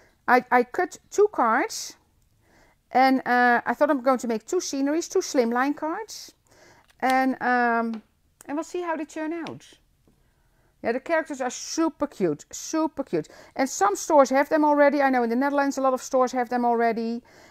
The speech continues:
And, um, I know the stores in the U S that have them already as well. They're on the way to Canada. So, uh, they are available.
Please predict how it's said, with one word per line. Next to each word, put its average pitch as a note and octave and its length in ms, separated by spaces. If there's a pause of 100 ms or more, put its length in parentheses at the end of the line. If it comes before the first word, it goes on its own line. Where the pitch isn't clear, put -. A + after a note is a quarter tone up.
(200)
And, A3+ 380 (100)
um, G3 720 (1500)
I A#3+ 80
know B3+ 140
the A#3+ 80
stores A#3+ 300
in A3 60
the G#3+ 60
U A#3 120
S D4 140
that D4 100
have C#4 180
them B3+ 140
already B3 360
as A#3+ 140
well. A#3+ 240
They're G#3 160
on G#3+ 140
the G3+ 80
way G3 120
to G#3 120
Canada. C4+ 880 (460)
So, A3+ 500
uh, A3 520
they C4+ 420
are A#3 420
available. G#3 840